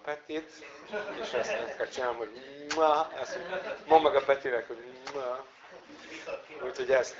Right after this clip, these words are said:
ezt kapod. Gondolom, hogy küldi az egész, egész gyülekezetnek is. Mondanám azt, hogy hozom az ő üdvözletét, meg a budapesti gyülekezetnek az üdvözletét így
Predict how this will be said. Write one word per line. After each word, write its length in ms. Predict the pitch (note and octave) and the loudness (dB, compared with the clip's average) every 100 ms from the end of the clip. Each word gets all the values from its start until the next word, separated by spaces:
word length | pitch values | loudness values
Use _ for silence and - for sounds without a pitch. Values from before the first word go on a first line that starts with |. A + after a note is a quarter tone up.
| C#3 | 4
ezt 240 | C3+ - | 4 8
kapod. 500 | - D3+ F#3 G#3 G#3 - - - - C#3 | 12 12 12 12 12 4 -8 -10 -6 6
Gondolom, 440 | F#3 G3+ F#3 D#3+ | 12 12 12 12
hogy 220 | D3+ C#3+ | 10 6
küldi 340 | - D#3+ D3+ C#3 | 4 6 6 8
az 160 | B2+ | 8
egész, 480 | B2+ A#2 A#2+ A#2 - - | 8 4 4 2 -2 -6
egész 300 | A2+ A#2 A#2 | -6 -4 -4
gyülekezetnek 720 | A2+ A#2 A2+ A#2+ B2+ - C#3 | -2 -2 -2 -2 -4 -4 -6
is. 340 | E3 F3 - - - A#2+ | -4 -6 -8 -12 -14 -10
Mondanám 500 | A#2+ A#2 A2 A2 A2 | -8 -6 -6 -6 -8
azt, 220 | G#2+ - | -12 -12
hogy 180 | A2+ G#2 | -14 -12
hozom 300 | - G#2+ G#2+ | -12 -12 -12
az 120 | G#2 G#2+ | -12 -12
ő 280 | G#2 G2+ | -12 -14
üdvözletét, 600 | - G#2+ G#2+ A2 - G2+ G#2+ | -16 -16 -12 -14 -10 -14 -12
meg 120 | G2+ | -14
a 60 | |
budapesti 520 | F#2+ A2+ A2+ G#2+ - G#2 | -12 -12 -12 -12 -16 -16
gyülekezetnek 680 | G#2+ G#2 G#2+ G#2+ A2 A2 A2+ | -10 -8 -8 -8 -10 -10 -12
az 120 | G#2+ | -10
üdvözletét 720 | A2 - A2 A2+ - A2 - | -8 -6 -4 -6 -6 -8 -6
így 160 | A#2 | -8